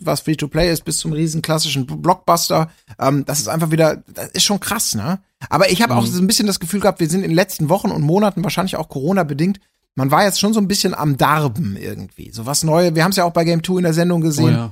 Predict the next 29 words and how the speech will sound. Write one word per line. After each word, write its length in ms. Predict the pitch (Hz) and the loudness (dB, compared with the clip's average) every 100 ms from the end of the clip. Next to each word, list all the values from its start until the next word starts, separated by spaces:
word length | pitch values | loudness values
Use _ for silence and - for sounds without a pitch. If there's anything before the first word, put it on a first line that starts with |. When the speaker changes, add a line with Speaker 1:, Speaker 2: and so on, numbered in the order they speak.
| - - | -12 0
Speaker 2:
ja. 60 | 147 | 0
Speaker 1:
Äh, 40 | 143 | 2
viele 240 | 180 156 | 4 4
Highlights 400 | 170 180 170 165 | 6 6 4 2
wurden 160 | 160 156 | -2 -2
verschoben, 580 | 156 - 180 165 156 147 | -2 2 4 4 2 2
die 120 | 151 | 2
wir 120 | 160 | 2
auch 180 | 151 - | 2 -2
inhaltlich 380 | 160 165 160 160 | 0 0 0 -4
für 100 | 160 | -4
unsere 220 | 151 147 | -4 2
Sendung 300 | 156 185 165 | 4 6 4
gedacht 320 | 156 156 - 160 | 2 0 0 -2
hatten. 260 | 160 160 - _ - - _ 151 | 0 -4 -4 _ -20 -20 _ 2
Ähm, 240 | 151 151 160 | 2 2 -4
ich 140 | 110 160 | 0 4
hoffe 200 | 233 277 | 6 4
nicht, 180 | 254 233 | 2 0
dass 120 | - | 0
das 140 | 208 | 0
jetzt 200 | 208 - | 0 0
dazu 200 | 196 202 | -2 -2
führt, 280 | - 202 202 | 0 0 2
dass 160 | 180 - | -2 0
da 140 | 156 | 2
jetzt 280 | 165 160 - | 2 -2 -6
ein 160 | 156 | -8
unglaublicher, 1000 | 156 208 262 180 170 190 170 160 151 160 | 0 2 2 4 2 2 -4 0 0 -2